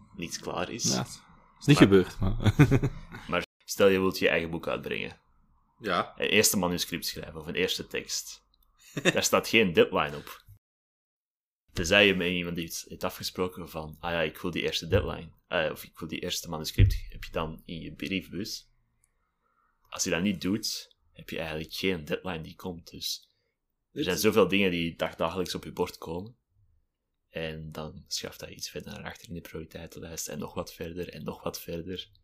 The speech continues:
Speaker 1: En op een gegeven moment zit het zo ver dat het gewoon niet gebeurt.
Speaker 2: Ik, ik kan er, om er even op aan te pikken, ik heb dat nu ook echt,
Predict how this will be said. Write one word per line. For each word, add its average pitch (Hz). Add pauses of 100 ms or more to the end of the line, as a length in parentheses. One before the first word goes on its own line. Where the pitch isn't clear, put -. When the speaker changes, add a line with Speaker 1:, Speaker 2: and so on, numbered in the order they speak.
(240)
Speaker 1:
En -
op 78
een 85
gegeven 87
moment 85
zit -
het -
zo 95
ver 87
dat -
het -
gewoon 90
niet -
gebeurt. - (480)
Speaker 2:
Ik, -
ik 208
kan 123
er, 107
om 113
er 117
even 107
op -
aan 104
te 139
pikken, -
ik -
heb 110
dat 95
nu 98
ook -
echt, -